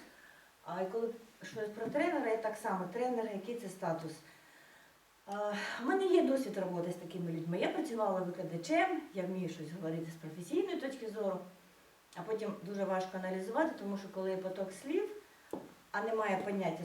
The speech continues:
словесних, мені кажуть: "Галь, ти про це розповідала, ти про це розповідала". Я починаю згадувати і взувати тими словами, які мені дали, те, про що я розповідала. У мене рідко буває такі чітко, ну, у мене він є все одно, але такі от,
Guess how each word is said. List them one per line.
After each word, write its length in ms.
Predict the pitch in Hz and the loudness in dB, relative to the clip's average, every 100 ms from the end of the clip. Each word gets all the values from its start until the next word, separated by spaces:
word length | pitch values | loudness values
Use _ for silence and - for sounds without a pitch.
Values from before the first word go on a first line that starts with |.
| - | -2
словесних, 560 | 220 254 - - - | 2 2 2 0 -4
мені 140 | - 202 | -6 -2
кажуть: 240 | 196 185 | 0 2
"Галь, 120 | 208 | 2
ти 120 | 208 349 | 0 0
про 160 | 320 | 0
це 200 | 226 214 | 0 0
розповідала, 580 | 196 180 185 180 185 180 | 0 -2 -4 -2 0 0
ти 120 | 180 | 0
про 140 | 185 240 | -2 -4
це 240 | - 180 | -2 -2
розповідала". 580 | 175 - 175 165 170 170 165 - - | -2 -4 -4 -2 0 0 -2 -8 -4
Я 100 | 226 | -2
починаю 400 | 233 226 220 214 | -2 -2 2 2
згадувати 540 | 226 339 302 226 - | 2 2 2 0 0
і 160 | 214 214 | -2 -2
взувати 640 | 196 208 208 202 196 196 185 - | -2 0 4 4 4 0 0 4
тими 220 | 220 220 | 6 6
словами, 500 | 214 220 214 190 180 | 2 2 4 2 2
які 220 | 170 185 | -2 -2
мені 220 | 175 175 180 | -4 -4 0
дали, 280 | 302 427 427 - - - - | 4 6 4 0 -10 -4 2
те, 140 | 320 | 4
про 160 | 269 240 | 4 -2
що 140 | 226 | 0
я 100 | 214 | 0
розповідала. 680 | 202 - 190 180 151 147 147 - - - 233 | 0 -4 -6 -4 -2 -2 -2 -6 -16 -8 0
У 20 | |
мене 260 | 285 320 320 | 6 10 10
рідко 300 | 330 - 226 | 8 4 2
буває 360 | 220 208 196 | 4 6 6
такі 220 | 202 190 | 4 -4
чітко, 340 | 208 233 202 220 233 | -8 -8 -4 -4 0
ну, 80 | 254 | 2
у 20 | |
мене 200 | 262 277 | 6 6
він 240 | 277 302 | 10 8
є 140 | 247 226 | 8 4
все 220 | - 247 | 2 -2
одно, 200 | 294 466 523 - - - - - - - | 0 0 0 -6 -14 -20 -20 -20 -18 2
але 260 | 220 277 | 6 6
такі 260 | 311 - 320 | 6 4 6
от, 160 | 320 | 6